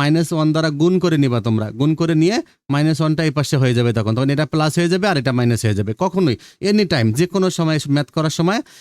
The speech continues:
এ পাশে যদি মাইনাস থাকে, তখন তুমি মাইনাস দ্বারা গুণ করে দিবা, এ পাশে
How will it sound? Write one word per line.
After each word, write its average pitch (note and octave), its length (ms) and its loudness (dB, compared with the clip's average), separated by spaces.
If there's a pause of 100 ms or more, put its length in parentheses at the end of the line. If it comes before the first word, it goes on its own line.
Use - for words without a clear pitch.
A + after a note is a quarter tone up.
(200)
এ - 80 2
পাশে F#3+ 260 0
যদি F3+ 120 0 (100)
মাইনাস D3+ 280 2
থাকে, F3 220 -2
তখন D#3 160 0
তুমি D#3+ 160 0
মাইনাস D3 260 0
দ্বারা D#3+ 200 0
গুণ E3 180 2
করে F3+ 160 2
দিবা, F#3+ 180 0 (400)
এ - 60 -6
পাশে E3 160 0